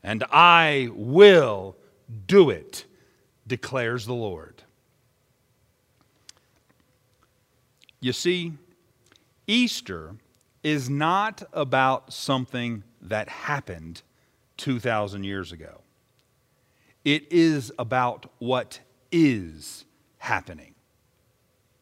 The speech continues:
Notice that when we first started doing that call and response, it wasn't "Christ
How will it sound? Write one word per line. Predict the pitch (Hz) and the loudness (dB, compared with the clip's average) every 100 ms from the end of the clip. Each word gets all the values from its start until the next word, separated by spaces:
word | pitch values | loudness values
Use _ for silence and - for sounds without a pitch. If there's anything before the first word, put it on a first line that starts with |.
| _ _ - - - - | _ _ -20 -20 -20 0
Notice | 190 277 302 - 196 165 | 4 4 4 -2 -10 0
that | 180 180 - | 2 2 -4
when | 175 185 175 170 - | -4 0 0 -4 -2
we | 160 151 | -2 -2
first | 190 180 - | 0 0 2
started | 175 147 131 | 2 2 0
doing | 156 139 | 0 0
that | 127 123 | -2 -4
call | - 175 160 139 | -2 2 2 2
and | 117 | -2
response, | 117 - 165 151 113 95 - _ - - _ _ - | -6 -4 0 0 0 -6 -20 _ -20 -20 _ _ 2
it | 185 | 2
wasn't | 185 247 254 233 185 - - _ _ | 6 4 6 2 -2 -12 -20 _ _
"Christ | - 185 202 190 160 - | -4 6 6 6 2 -6